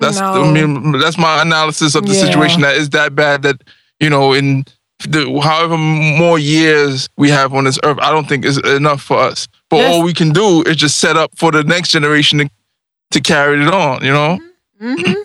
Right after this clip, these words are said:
Speaker 2: That's not pessimistic. That's
Speaker 1: <laughs>
Speaker 2: realistic. Because like Amar says, our,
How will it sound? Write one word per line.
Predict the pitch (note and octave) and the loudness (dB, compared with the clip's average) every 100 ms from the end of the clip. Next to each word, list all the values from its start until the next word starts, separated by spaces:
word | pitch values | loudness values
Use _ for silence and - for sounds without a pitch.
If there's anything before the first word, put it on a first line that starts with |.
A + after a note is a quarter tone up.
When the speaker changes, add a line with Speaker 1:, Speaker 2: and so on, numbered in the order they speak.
| - | -6
Speaker 2:
That's | A#3 C#4 G4+ | -2 0 0
not | E4+ - | -4 -2
pessimistic. | C#4 B3 A#3 - G#3+ G3+ | -4 -2 -2 -2 -4 -2
That's | A3 G#3 | 0 0
Speaker 1:
<laughs> | F3+ G#3+ | 0 0
Speaker 2:
realistic. | C#4 F3 F#3 F3 - D#3+ E3 - - - | 2 0 -2 -4 -8 -6 -4 -4 -12 -6
Because | G#3+ D4 D#4 C4+ A#3+ | -4 0 0 0 -2
like | G#3+ B3 B3+ | -2 -2 0
Amar | A#3 A3 B3 B3+ | 0 0 0 0
says, | - G3+ F#3 F3+ - D#3+ | -2 -2 -2 -2 -8 -2
our, | B3 D#4 C#4+ | 0 2 0